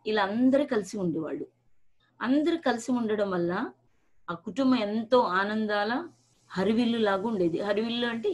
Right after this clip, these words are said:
ఇంద్రధనుసు లాగా ఉండేది. అంత సంతోషంగా ఉండేది. పిల్లలు, పెద్దవాళ్ళు, నాయనమ్మ, తాతయ్యలు జాగ్రత్తగా చూసుకునేవాళ్ళు పిల్లల్ని. అమ్మ, నాన్న, పెదనాన్న, పెద్దమ్మ, పిన్ని, బాబాయ్ వాళ్ళ, వాళ్ళు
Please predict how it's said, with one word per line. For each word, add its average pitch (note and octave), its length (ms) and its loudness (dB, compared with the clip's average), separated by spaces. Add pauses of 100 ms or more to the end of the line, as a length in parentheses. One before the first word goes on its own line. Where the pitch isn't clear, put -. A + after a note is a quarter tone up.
ఇంద్రధనుసు E3+ 600 -2
లాగా E3 220 -4
ఉండేది. F#3 280 -2 (520)
అంత G3+ 180 -4 (120)
సంతోషంగా G#3 560 2
ఉండేది. D#3+ 280 -4 (880)
పిల్లలు, C4+ 400 8 (1900)
పెద్దవాళ్ళు, G#3+ 440 6 (100)
నాయనమ్మ, G#3 380 4 (140)
తాతయ్యలు F#3+ 420 4 (100)
జాగ్రత్తగా G3+ 520 2
చూసుకునేవాళ్ళు F3 540 0
పిల్లల్ని. E3 360 2 (800)
అమ్మ, A3+ 180 4 (160)
నాన్న, G#3 220 0 (100)
పెదనాన్న, G3+ 400 2 (100)
పెద్దమ్మ, F#3+ 340 0 (180)
పిన్ని, G3 280 0 (120)
బాబాయ్ F#3 360 4
వాళ్ళ, F3+ 180 4 (200)
వాళ్ళు F3+ 180 2